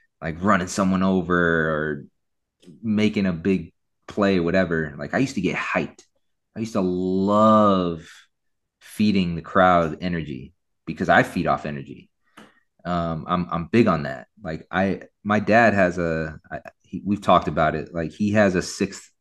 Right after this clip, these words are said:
sense. Um, so we have five senses as just all human beings, but some people have, like, an, an extra sense where they're gifted and, and maybe have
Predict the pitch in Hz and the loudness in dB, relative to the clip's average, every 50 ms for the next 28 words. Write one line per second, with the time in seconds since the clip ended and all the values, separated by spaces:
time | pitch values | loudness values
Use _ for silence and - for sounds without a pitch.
0 | _ _ - - - - 87 80 71 - - - - _ _ _ _ _ _ _ | _ _ -20 -12 -6 -4 -4 -4 -4 -8 -14 -20 -20 _ _ _ _ _ _ _
1 | _ _ _ _ _ _ _ - 76 80 78 78 78 78 - - 87 85 87 90 | _ _ _ _ _ _ _ -8 -6 -6 -4 -6 -8 -8 -6 -4 -2 -2 0 2
2 | 87 85 82 - 95 95 98 92 - - 82 76 73 - 78 78 78 78 - - | 2 0 4 4 4 4 4 4 0 -4 -6 -6 -6 -6 -6 -6 -6 -8 -12 -18
3 | - - 78 78 78 76 76 76 78 - 87 - - - 82 82 80 - 95 82 | -10 -8 -6 -4 -4 -6 -8 -8 -8 -8 -8 -4 0 2 2 2 2 -2 -6 -6
4 | 80 76 71 69 92 92 87 80 80 78 - - 82 78 - - _ _ - _ | -6 -8 -4 -2 0 0 0 -2 -4 -8 -8 -6 -6 -6 -6 -10 _ _ -20 _
5 | _ - - 120 135 135 139 120 123 117 113 117 117 117 110 104 113 107 101 92 | _ 0 0 0 4 4 4 4 4 4 6 6 6 4 4 4 2 2 2 2
6 | 76 - _ _ _ _ _ - 98 95 - - 104 101 98 95 - - 117 120 | -2 -6 _ _ _ _ _ -6 -6 -6 -6 -4 -4 -4 -4 -4 0 0 0 0
7 | - - - 101 82 - - - 82 73 65 - - - - 85 87 85 85 82 | 0 -4 -4 -4 -4 -4 -4 -4 -4 -4 -4 -8 -14 -10 -4 -2 0 0 0 0
8 | 76 87 90 82 82 95 107 104 - - 92 82 85 82 82 80 73 _ - 82 | 0 0 -2 0 2 0 0 0 0 -2 -2 -2 -2 -4 -4 -6 -8 _ -10 -8
9 | 80 80 80 85 87 85 87 87 85 90 90 85 82 82 82 80 - | -8 -6 -4 -4 -2 -2 -2 -2 0 2 2 4 2 0 -2 -8 -14